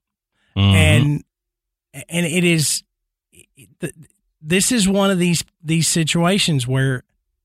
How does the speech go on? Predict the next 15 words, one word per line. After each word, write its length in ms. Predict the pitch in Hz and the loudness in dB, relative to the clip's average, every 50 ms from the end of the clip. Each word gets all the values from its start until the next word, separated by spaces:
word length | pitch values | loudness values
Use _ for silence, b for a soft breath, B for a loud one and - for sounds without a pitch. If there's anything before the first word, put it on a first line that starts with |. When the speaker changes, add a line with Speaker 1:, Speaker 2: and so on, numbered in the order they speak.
| _ _ _ _ - | _ _ _ _ -4
Speaker 2:
you 100 | 160 156 | -2 -2
know, 220 | 156 139 131 - _ _ _ _ _ _ _ - | -2 -2 -4 -6 _ _ _ _ _ _ _ -18
th-, 160 | 147 135 - | -18 -18 -16
the 220 | 151 143 139 151 143 | -12 -6 -2 -2 -2
history 720 | - - - 208 214 - - - 190 170 156 147 143 131 | -2 0 0 0 0 0 -2 -2 -2 -2 0 0 -2 -4
is 200 | - 135 139 - | -6 -6 -6 -4
so 480 | - - - - 208 190 190 196 190 | -4 -2 -2 0 0 0 2 0 0
vital 920 | 185 156 147 139 151 170 165 175 180 180 175 156 147 135 135 131 131 131 _ - | -2 -4 -4 -2 -2 0 2 2 2 2 2 0 0 -2 -4 -4 -6 -10 _ -14
to 100 | - 160 - | -16 -14 -10
understanding 1040 | - 165 170 170 160 165 156 - - - - 165 165 165 156 147 135 131 131 131 131 _ _ _ _ _ _ _ _ - | -6 -4 -4 -2 -2 -2 -2 -2 -2 -2 -2 -2 0 0 0 -2 -2 -4 -6 -8 -10 _ _ _ _ _ _ _ _ -20
why 800 | 120 120 127 135 151 160 165 160 156 143 131 127 123 117 120 117 _ _ _ _ _ _ _ _ _ _ _ | -16 -12 -6 -4 -2 0 2 2 2 2 0 0 -2 -4 -6 -10 _ _ _ _ _ _ _ _ _ _ _
you 140 | - 131 139 | -10 -6 -2
would 180 | 147 151 139 - | -2 -2 -2 -2
consider 460 | - 147 131 - - 165 151 143 131 | -2 -2 0 0 0 0 0 -2 -2
Gettysburg 920 | 127 123 147 147 143 143 139 127 120 123 123 127 123 120 117 117 117 | -2 -2 -2 0 0 0 0 -2 -2 -4 -2 -2 0 0 -2 -4 -6